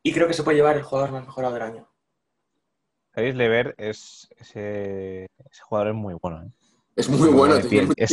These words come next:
Speaker 3: muchísimo
Speaker 2: muy
Speaker 3: talento.
Speaker 2: bueno, es muy bueno y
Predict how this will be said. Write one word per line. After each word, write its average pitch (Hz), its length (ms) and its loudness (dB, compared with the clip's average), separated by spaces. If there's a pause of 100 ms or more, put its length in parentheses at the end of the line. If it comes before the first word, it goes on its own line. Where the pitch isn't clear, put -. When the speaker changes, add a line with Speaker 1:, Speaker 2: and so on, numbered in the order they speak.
Speaker 3:
muchísimo 117 140 6
Speaker 2:
muy 127 180 6
Speaker 3:
talento. 117 100 6
Speaker 2:
bueno, 98 240 4 (240)
es - 220 -20
muy 110 240 2
bueno 113 500 4
y 98 480 -2